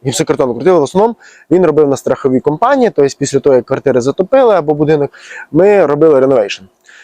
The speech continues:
Ось так, проробив я в нього до начала лютого, потім звільнився, пішов, працював в Uber.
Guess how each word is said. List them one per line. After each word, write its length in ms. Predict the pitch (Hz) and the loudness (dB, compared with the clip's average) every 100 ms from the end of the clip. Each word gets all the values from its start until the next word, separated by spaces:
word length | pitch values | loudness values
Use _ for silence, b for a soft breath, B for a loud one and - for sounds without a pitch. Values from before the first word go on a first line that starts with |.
| B B - | B B -4
Ось 220 | 156 - | -2 0
так, 260 | 127 107 | -2 -2
проробив 360 | - 147 165 220 | -4 -4 2 4
я 80 | 208 | 4
в 20 | |
нього 200 | 175 165 | 4 2
до 600 | 127 147 175 180 165 143 - _ _ _ _ - | 0 0 2 2 2 0 -4 _ _ _ _ -2
начала 680 | 151 151 165 135 113 107 107 _ - | 0 0 0 2 2 -2 -10 _ -4
лютого, 460 | 143 139 156 214 220 | 0 0 0 -2 -2
потім 280 | 190 170 139 | -2 -2 -2
звільнився, 500 | 120 147 214 254 170 | -2 2 2 0 -4
пішов, 320 | 143 143 151 | -4 -2 -2
працював 380 | 110 120 127 123 | -2 -4 -2 -2
в 80 | 139 | 0
Uber. 280 | 226 214 | 2 0